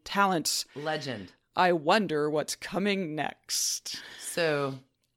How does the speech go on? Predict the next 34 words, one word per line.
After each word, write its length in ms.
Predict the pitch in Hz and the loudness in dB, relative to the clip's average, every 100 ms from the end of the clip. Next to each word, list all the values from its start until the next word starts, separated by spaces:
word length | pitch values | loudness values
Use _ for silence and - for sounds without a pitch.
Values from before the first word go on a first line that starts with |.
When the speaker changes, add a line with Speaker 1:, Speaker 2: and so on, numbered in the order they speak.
| _ - | _ -14
Speaker 2:
we're 260 | 113 156 | -4 0
on 140 | 165 160 | 0 0
the 80 | 143 | -2
podcast 460 | 147 135 135 113 - | 0 0 0 -4 -4
Smart 260 | 131 107 | -6 -6
Marriages, 640 | 110 160 156 110 107 98 - | -6 -6 -8 -8 -8 -10 -8
right? 340 | 123 123 131 | -6 -6 -4
Speaker 1:
Yes. 160 | - 233 | -2 -2
Speaker 2:
Like, 200 | 113 123 | -2 -4
it's 140 | 123 | -6
gonna 160 | - 180 | -4 -4
be 120 | 135 | -4
fine. 640 | 113 156 139 104 73 62 - - | 2 6 6 6 0 -10 -18 -20
It's 120 | - | -2
a 60 | 160 | -2
happy 360 | 151 143 160 | 0 -2 -2
ending. 380 | 147 139 87 62 98 | -2 -2 -6 -10 2
Speaker 1:
For 120 | 202 | 8
a 60 | 196 | 8
long 300 | 190 220 233 | 8 6 6
time, 420 | 214 202 220 233 | 6 8 8 6
it's 360 | 190 180 - - _ | 4 2 0 -4 _
gonna 200 | 196 190 | 4 4
be 120 | 180 | 4
so 200 | 170 190 | 2 2
much 200 | 185 180 | 0 0
better 180 | 185 180 | 2 2
than 120 | 170 | 0
fine. 360 | 165 143 139 143 143 - - _ _ _ | 0 -2 -2 -6 -12 -20 -20 _ _ _
Speaker 2:
Okay, 220 | - 208 285 | -6 -2 -2
talk 240 | 349 370 | -2 -4
to 120 | - | -6
me. 180 | 127 - _ - | -10 -12 _ 2
Speaker 1:
Okay. 300 | 208 190 | 6 6